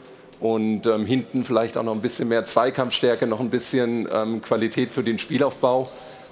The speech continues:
Und damit hat, hat sich die Eintracht einfach in diese Top vier, Top sechs Riege,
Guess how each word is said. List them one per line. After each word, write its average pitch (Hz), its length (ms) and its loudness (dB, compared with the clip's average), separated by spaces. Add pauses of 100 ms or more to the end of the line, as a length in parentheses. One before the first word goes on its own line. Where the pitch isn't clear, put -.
Und 113 140 -2
damit 113 320 0
hat, 110 120 -4 (340)
hat - 200 -2
sich 123 200 -4
die 120 140 0
Eintracht 120 340 -2
einfach 120 340 -2
in 123 100 -2
diese 113 260 -2
Top - 260 -2
vier, 143 480 0
Top 110 200 0
sechs 120 320 0
Riege, 123 360 2